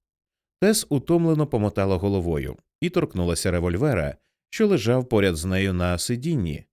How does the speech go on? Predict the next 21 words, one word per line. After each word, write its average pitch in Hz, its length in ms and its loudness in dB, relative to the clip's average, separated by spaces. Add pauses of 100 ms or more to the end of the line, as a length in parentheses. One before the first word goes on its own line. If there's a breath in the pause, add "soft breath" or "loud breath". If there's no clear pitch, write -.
(600)
Залишилася 170 760 2
одна 101 320 0
куля. 80 400 -4 (320)
Якщо 135 400 0
їй 113 240 0
доведеться 98 580 0
використати 101 640 0
її 92 280 0
проти 87 300 -2
собаки, 85 680 -4 (380)
а 196 80 -2
й 202 80 0
справді, 76 560 0
що 147 280 0
значить 113 400 -2
ще 147 260 -2
одне 110 440 0
звичайне 107 580 -2
вбивство 139 480 -2
між 147 180 -2
друзями? 90 500 -2